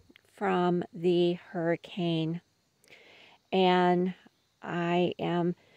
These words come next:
just wanting to show some ideas. I'm taking this tomorrow, but, you know, it motivated me when I heard someone talking about it.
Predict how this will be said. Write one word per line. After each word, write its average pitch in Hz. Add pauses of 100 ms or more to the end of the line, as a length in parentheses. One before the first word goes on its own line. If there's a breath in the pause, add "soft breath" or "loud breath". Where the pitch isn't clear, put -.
(160 soft breath)
just 240
wanting 262
to 202
show 196
some 196
ideas. 190
I'm 190
taking 226
this 196
tomorrow, 185 (520 soft breath)
but, -
you 254
know, 269
it 226
motivated 247
me 214
when 196
I 202
heard 214
someone 196
talking 277
about 170
it. 185